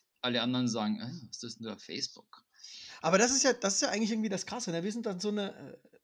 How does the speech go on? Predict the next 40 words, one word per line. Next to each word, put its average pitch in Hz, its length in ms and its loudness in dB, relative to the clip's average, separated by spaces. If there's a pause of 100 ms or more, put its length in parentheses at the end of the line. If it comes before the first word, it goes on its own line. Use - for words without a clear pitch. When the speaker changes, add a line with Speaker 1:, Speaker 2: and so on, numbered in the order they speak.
(200)
Speaker 2:
eine 165 100 0
Übergangsgeneration, 170 1300 2
die 180 200 -2
halt 170 160 0
echt 185 240 -2
diesen, 180 300 -2 (300)
diese 190 160 6
Veränderung 185 420 2
mitgemacht 175 460 2
hat. 147 160 -2
Also 147 340 2 (420)
wir 196 120 10
sind 247 240 10
noch 208 140 8
so 202 200 8
halb 208 260 8
Digital 220 360 4
Native, 196 460 2
wir 208 120 8
wissen 240 200 6
aber 202 220 6
auch 214 160 4
noch, 196 140 0
wie's - 260 -2 (160)
ohne 226 280 6
war. 127 240 0
Speaker 1:
Ja, 147 200 4
ja. 170 180 -2 (520)
Speaker 2:
Wir 165 80 2
haben 180 100 6
ja 214 60 8
auch 175 80 4
letztes 196 220 2
Mal 208 160 6
über 175 140 4
die 180 100 2
nicht 220 180 2
digitale 190 440 0
Welt 220 140 -2
gesprochen. 196 500 -6